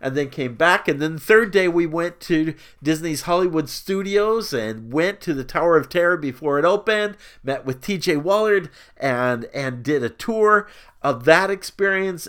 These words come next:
and then, uh, came over to Primetime Cafe and had breakfast, and then we finished up back at the hotel. I'm telling you, this was, this was a totally different kind of experience that was very much in the trench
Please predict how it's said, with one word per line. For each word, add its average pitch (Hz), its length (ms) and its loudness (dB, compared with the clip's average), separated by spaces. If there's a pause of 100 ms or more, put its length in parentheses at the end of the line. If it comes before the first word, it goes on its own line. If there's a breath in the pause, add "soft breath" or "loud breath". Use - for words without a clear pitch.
and 127 240 -2
then, 139 460 0 (360 soft breath)
uh, 127 160 0
came 156 320 -2
over 139 160 0
to 131 100 2
Primetime 147 600 -2
Cafe 160 720 0
and 123 180 -4
had 123 240 -6
breakfast, 160 480 -2
and 131 100 -4
then 117 120 -6
we 117 80 -2
finished 117 420 -4
up 101 180 -2
back 98 240 -6
at 95 120 -10 (400 soft breath)
the 123 200 -4
hotel. 147 380 -6 (260 loud breath)
I'm 175 140 -2
telling 190 320 -2
you, 147 100 0
this 170 320 0
was, 127 580 2 (300 soft breath)
this 175 360 2
was 151 240 0
a 127 100 0
totally 156 560 -2
different 117 420 -4
kind 110 680 -4 (420 soft breath)
of 110 160 -4
experience 113 540 -6
that - 200 -10
was 113 200 -6
very 135 460 0
much 120 280 -4
in 113 120 -6
the 107 80 -8
trench 107 580 -10